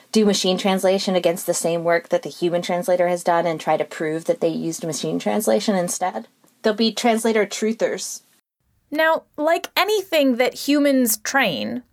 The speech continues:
Speaker 2: these systems are only as good as the data that they learn from, which means that there will be all kinds of bias coded into these translators.
Speaker 1: Who's gonna decide whose language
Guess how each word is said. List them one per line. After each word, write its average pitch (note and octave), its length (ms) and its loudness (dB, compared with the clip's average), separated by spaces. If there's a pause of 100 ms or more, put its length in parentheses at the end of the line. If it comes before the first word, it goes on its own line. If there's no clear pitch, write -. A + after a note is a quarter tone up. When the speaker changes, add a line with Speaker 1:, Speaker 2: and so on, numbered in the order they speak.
Speaker 2:
these E4 240 0
systems F4+ 420 0
are D#4 160 2
only C#4 340 2
as B3 200 0
good G3 320 2
as F#3+ 300 0
the G#3 140 -2
data F#3 540 2
that E3+ 140 -8
they G3+ 140 2
learn G#3+ 340 0
from, - 400 -6 (160)
which C4+ 240 -2
means F4+ 260 -2
that C4 220 0
there C#4 120 2
will C#4+ 120 2
be C#4+ 160 0 (100)
all D4 300 2
kinds A3+ 500 0
of F3+ 240 -4
bias A3+ 540 2
coded G#3+ 540 0
into G#3 360 0
these F#3 260 -2
translators. - 920 -2 (160)
Speaker 1:
Who's F#4 180 0
gonna D4 300 -2
decide G3 840 -2 (140)
whose A#3 340 4
language E3+ 920 -2